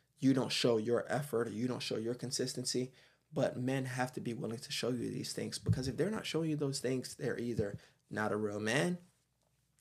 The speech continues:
they're not mature enough for a relationship, or they're really just not that into you. Because men do,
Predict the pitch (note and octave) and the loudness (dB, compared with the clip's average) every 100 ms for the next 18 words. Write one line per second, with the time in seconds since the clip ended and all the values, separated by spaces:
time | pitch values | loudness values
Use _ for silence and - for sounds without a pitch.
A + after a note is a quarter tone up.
0 | - - B2+ A#2+ B2 - - C#3+ C#3+ - | -10 -2 -2 0 0 -2 -4 -6 -2 -2
1 | C3 C#3 C#3 C#3 C#3 - C3+ C#3 C#3+ - | 2 4 4 2 0 0 2 2 0 2
2 | C#3 - - - - _ - C#3+ C#3+ B2+ | 0 0 -12 -20 -20 _ 0 2 4 4
3 | C3+ C3 B2+ B2+ - A#2 A#2+ A#2 - B2 | 4 2 2 0 0 -2 0 0 0 0
4 | A2 - A#2+ - A2+ - - _ _ _ | 0 -2 -4 -4 -6 -8 -12 _ _ _
5 | _ _ - - C3+ D3 D#3 C#3+ | _ _ -8 0 2 4 4 4